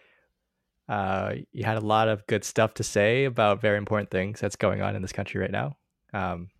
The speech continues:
sure, we, we didn't do as much comedy as we normally would. Uh, I, I like to say that Mark brings most of the humor, and I'm here for the little stuff, the little jokes here and there.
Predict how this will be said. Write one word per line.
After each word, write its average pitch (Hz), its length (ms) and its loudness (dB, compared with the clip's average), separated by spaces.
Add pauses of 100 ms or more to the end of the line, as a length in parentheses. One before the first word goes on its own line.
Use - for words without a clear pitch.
(480)
sure, 196 320 10
we, 156 160 8
we 147 160 8
didn't 147 240 8
do 143 100 10
as 135 100 8
much 131 220 4
comedy 117 460 6
as 120 140 2
we 117 100 0
normally 110 300 4
would. 110 240 4 (160)
Uh, 101 320 2 (520)
I, 113 220 6
I 117 680 4 (260)
like 117 200 4
to 117 160 4 (520)
say 117 280 6
that 107 320 6 (140)
Mark 110 500 4
brings 110 380 0
most 107 280 2
of 101 60 -6
the 113 80 0
humor, 113 440 0
and 110 140 -2
I'm 104 180 0
here 107 300 0
for - 160 -4
the 98 120 -4
little 107 220 2
stuff, 98 340 -2 (120)
the 98 100 -4
little 101 220 -2
jokes 92 320 -4
here 95 140 -6
and 92 140 -6
there. 98 240 -6